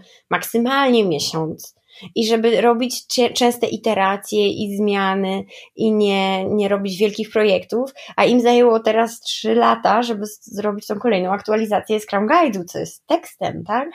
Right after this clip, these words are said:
<laughs> Ale właśnie, y, Scrum Guide ostatnim razem, y, ostatni update był w dwa tysiące siedemnastym roku, czyli trzy lata temu.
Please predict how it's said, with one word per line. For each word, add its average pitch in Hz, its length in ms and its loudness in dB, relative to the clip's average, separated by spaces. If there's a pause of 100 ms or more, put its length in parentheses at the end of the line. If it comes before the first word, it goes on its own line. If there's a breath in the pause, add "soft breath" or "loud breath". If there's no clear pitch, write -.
(140)
<laughs> 302 100 4 (1500 loud breath)
Ale 233 300 2
właśnie, 233 680 2 (400)
y, 202 40 -6
Scrum 277 480 -2
Guide 294 440 0
ostatnim 294 460 0
razem, 240 340 2
y, 196 440 -4
ostatni 226 380 -2
update 226 720 0
był 220 520 2
w - 60 -12
dwa 196 160 -2
tysiące 269 280 -4
siedemnastym 190 680 -4
roku, - 340 -8 (200)
czyli 240 200 0
trzy 233 200 -2
lata 202 240 2
temu. - 320 -8